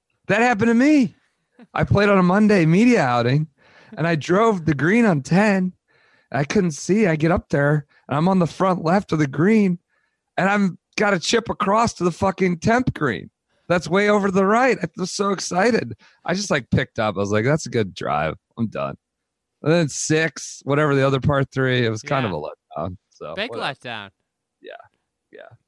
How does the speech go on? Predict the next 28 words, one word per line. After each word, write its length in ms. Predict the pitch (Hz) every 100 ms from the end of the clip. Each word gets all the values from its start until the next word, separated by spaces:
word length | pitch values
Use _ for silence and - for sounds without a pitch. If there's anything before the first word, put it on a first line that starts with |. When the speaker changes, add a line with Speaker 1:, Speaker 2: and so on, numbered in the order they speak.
| _ _ _ _
Speaker 2:
But, 180 | 196 202
uh, 380 | 156 185 175 127
Speaker 1:
Um, 60 | 185
Speaker 2:
it, 160 | 190
George 300 | 226 262 233
Thomas 320 | - 196 190
Speaker 1:
go 40 | 120
ahead. 80 | 135
Speaker 2:
Golf 280 | 165 160
Course. 440 | - 156 147 - -
George 340 | 190 208 208
Thomas, 500 | - 165 160 156 - - _ _ _ _ -
probably 220 | 170 156
the 280 | 147 139 -
l-, 180 | 98 101 _
least 500 | 135 185 190 - _ _ _ _ _ _ _ _
heralded 720 | - 180 175 170 160 151 135 -
of 260 | 143 127 123
the, 300 | 131 123 117 _ -
the 200 | 131 113 _ _
great 440 | 147 151 151 127 135
Golden 360 | 135 131 131
Age 300 | 120 117 - _ _
golf 360 | - 113 110 _
designers. 640 | 120 104 101 98 95 98 -
He, 400 | 120 113 110 110
uh, 320 | 101 98
Speaker 1:
Mm. 80 | 95